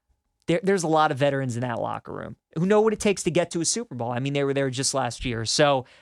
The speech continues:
I gotta rely on the experience of Philly. Baker's looked great at times these last couple weeks. He's kinda reminded us that he, he's still Baker Mayfield at the end of the day.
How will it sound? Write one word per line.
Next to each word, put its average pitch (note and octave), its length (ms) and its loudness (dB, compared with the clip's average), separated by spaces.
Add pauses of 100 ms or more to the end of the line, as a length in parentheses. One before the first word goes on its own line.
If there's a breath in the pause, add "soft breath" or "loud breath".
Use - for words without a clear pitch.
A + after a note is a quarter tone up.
I F#3+ 80 4
gotta G#3 220 8
rely F3+ 360 4
on E3 100 0
the D#3 120 2
experience D3+ 580 0
of A#2+ 60 -4
Philly. C#3+ 560 2 (260 soft breath)
Baker's F#3+ 400 4
looked F#3 160 0
great F3 240 2
at E3+ 80 -6
times E3 340 2
these C#3+ 140 -2
last D#3 240 4
couple - 240 -2
weeks. D3+ 240 0
He's C3 100 -6
kinda D3+ 260 0
reminded C#3+ 480 2
us D3 200 2
that C#3+ 220 2
he, C3+ 200 -6
he's C3 160 -4
still D3+ 220 0
Baker C#3 280 -2
Mayfield C#3 440 -4
at C3+ 100 -6
the C3 140 -6
end C3+ 100 -6
of C3 60 -8
the B2 80 -6
day. C3+ 340 0